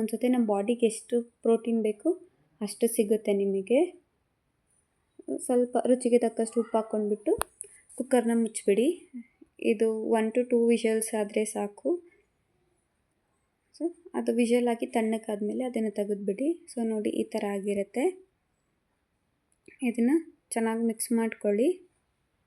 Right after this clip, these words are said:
So ನೀರು ಸ್ವಲ್ಪ ಕಡಿಮೆ ಆಗಿದೆ, ನೀವು ನೀರು ಇನ್ನೊಂದು ಸ್ವಲ್ಪ ಬೇಕಾದರೆ ಹಾಕ್ಕೋಬೋದು. ನಾನು ಸ್ವಲ್ಪ ನೀರು ಆ್ಯಡ್ ಮಾಡ್ಕೊಂಡಿದ್ದೀನಿ. ಇಲ್ಲ ನಿಮಗೆ ಸ್ವಲ್ಪ ಗಟ್ಟಿಯಾಗಿ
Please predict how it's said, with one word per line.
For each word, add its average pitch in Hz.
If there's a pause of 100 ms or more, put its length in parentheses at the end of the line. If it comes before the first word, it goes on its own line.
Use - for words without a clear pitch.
(1040)
So 269 (200)
ನೀರು 269
ಸ್ವಲ್ಪ 240 (120)
ಕಡಿಮೆ 220
ಆಗಿದೆ, 214 (100)
ನೀವು 247 (200)
ನೀರು 233 (100)
ಇನ್ನೊಂದು 220
ಸ್ವಲ್ಪ 214 (140)
ಬೇಕಾದರೆ 208
ಹಾಕ್ಕೋಬೋದು. 208
ನಾನು 233
ಸ್ವಲ್ಪ 226 (160)
ನೀರು 220
ಆ್ಯಡ್ 202
ಮಾಡ್ಕೊಂಡಿದ್ದೀನಿ. 208 (3250)
ಇಲ್ಲ 277 (100)
ನಿಮಗೆ 269
ಸ್ವಲ್ಪ 262 (140)
ಗಟ್ಟಿಯಾಗಿ 254